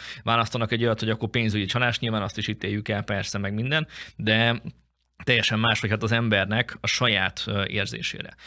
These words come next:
És ugye már az érzésekről beszéltem, ö, ugye utaltam arra, hogy komoly válságjelenségek, ö, kezdenek mutatkozni, és, ö, ebből egy, ö, nagyon érdekes, ö, ö, személyes tapasztalatom is van, ö, tavalyról.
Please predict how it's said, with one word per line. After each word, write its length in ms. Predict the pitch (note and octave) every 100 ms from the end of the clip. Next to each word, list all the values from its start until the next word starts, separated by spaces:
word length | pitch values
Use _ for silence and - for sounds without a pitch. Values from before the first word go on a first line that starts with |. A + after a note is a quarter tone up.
| - -
És 80 |
ugye 120 | - A#2+
már 120 | B2
az 100 | B2
érzésekről 520 | D3+ D3 - C3 A#2+
beszéltem, 640 | A2+ A2 E3 D3 - F#2 -
ö, 140 | A2+
ugye 380 | A2 A2 A2 A2
utaltam 580 | A2 C3 A#2 G#2+ A2 A2
arra, 160 | G#2+
hogy 140 | A2 G#2
komoly 280 | A#2 G#2+ G2
válságjelenségek, 920 | F#2+ - G2 G2+ F#2+ - G#2 G#2+ -
ö, 140 | G#2+
kezdenek 420 | G2 G#2+ G#2 G2+ G2+
mutatkozni, 600 | A#2+ A#2+ - C3+ D#3+ D3+ - - -
és, 200 | A2+ -
ö, 280 | A2 A2 G#2+
ebből 240 | A2 A#2
egy, 220 | A2+ -
ö, 260 | A#2 A2+ A#2
nagyon 280 | A#2 D3 G#2+
érdekes, 640 | A#2 G#2+ A2 G#2+ - -
ö, 260 | G#2+ G#2 G#2 G2+ - - - -
ö, 180 | - G#2+
személyes 360 | G#2 C3 A2 G2+
tapasztalatom 640 | A2 G#2+ - G#2+ G2+ G#2
is 140 | G#2 -
van, 340 | A#2+ B2+ B2 A2+
ö, 180 | G#2+ G#2
tavalyról. 640 | C3 A2 G2 G2+ G#2+ D3+